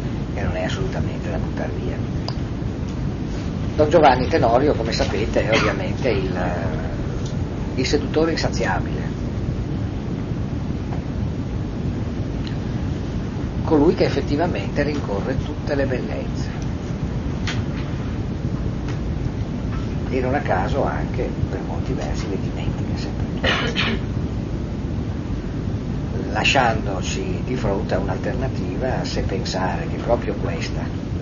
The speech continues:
sia la forma di più puro amore o se sia semplicemente la manifestazione più agghiacciante del cuore mortifero della seduzione. Questa seconda era l'opinione di Kierkegaard, come sapete, a ridosso di Don Giovanni,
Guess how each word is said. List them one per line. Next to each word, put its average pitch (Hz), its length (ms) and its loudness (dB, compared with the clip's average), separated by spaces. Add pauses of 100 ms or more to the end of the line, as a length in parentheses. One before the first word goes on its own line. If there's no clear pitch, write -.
(440)
sia 113 220 2
la 104 100 2
forma 123 340 2
di - 80 0
più - 220 -2
puro - 340 0
amore - 680 -2 (500)
o - 80 0
se - 140 2
sia - 420 0
semplicemente - 800 0
la - 60 0
manifestazione - 1080 -2
più - 160 0
agghiacciante - 880 -2 (420)
del 123 160 2
cuore 107 300 4
mortifero - 840 0 (340)
della - 220 2
seduzione. - 800 -2 (1200)
Questa 147 240 4
seconda 123 460 4
era 107 100 4
l'opinione 101 460 0
di 98 160 0
Kierkegaard, 98 580 0
come 95 220 -2
sapete, 98 420 -2
a 95 40 -2
ridosso 98 340 -2
di - 180 -4
Don - 180 -2
Giovanni, 113 540 -2